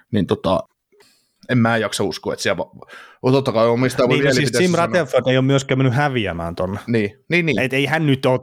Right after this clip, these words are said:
Speaker 2: tekemässä sinne kymmenen vuoden päähän jotain rebuildia.
Speaker 1: Ei.
Speaker 2: Hän ei ole niin nuori kaveri, että hän on sitä katsomassa, kun se joukkue rupeaa voittamaan.
Speaker 1: Ei, ei, mutta siis sitä just, että, että tota noin, et,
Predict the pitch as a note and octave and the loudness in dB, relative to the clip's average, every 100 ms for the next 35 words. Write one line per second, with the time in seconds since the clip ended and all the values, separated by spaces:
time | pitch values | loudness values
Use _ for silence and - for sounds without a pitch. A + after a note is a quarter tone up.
0 | - B2 B2+ B2 A2+ - - A2 - B2+ | -4 -6 -4 -2 -2 -2 -2 -2 0 0
1 | A#2+ G#2 F#2+ G2 F#2+ G2 F#2 G2 F#2+ G#2 | 0 -2 0 0 0 -2 0 0 0 0
2 | G2+ G#2 G2+ - C#3+ E3+ A2 A2+ A2 A2 | 0 -2 0 0 2 2 0 0 -2 0
3 | A#2 A2+ B2+ G#2+ G#2+ G#2 G#2+ G#2 G#2 G#2 | 0 0 0 -2 -4 -2 -2 -2 -2 -2
4 | G#2 G#2+ A2 - - - - - B2 A#2+ | -2 -2 -4 -10 -20 -20 -20 -6 -2 -2
5 | A2 G2 - F#2 - G2+ G#2 G2 - F#2+ | -2 -6 -6 -4 -4 0 2 2 0 -2
6 | F#2 F#2 F2+ F#2+ G2 A2 G#2+ C3 B2+ B2+ | -2 0 0 0 0 -4 0 0 2 2
7 | A#2 A2+ A2+ A#2 - A#2+ A#2 A#2+ - A2 | 0 -2 -2 -2 0 0 2 2 -2 -2
8 | G#2+ - - - - F2+ F#2+ F2 F2+ F#2+ | -2 -2 -4 -10 -8 -12 -8 -8 -4 -4
9 | F2+ - - - - - _ G#2+ G2 - | -6 -10 -18 -20 -20 -20 _ -4 -4 -6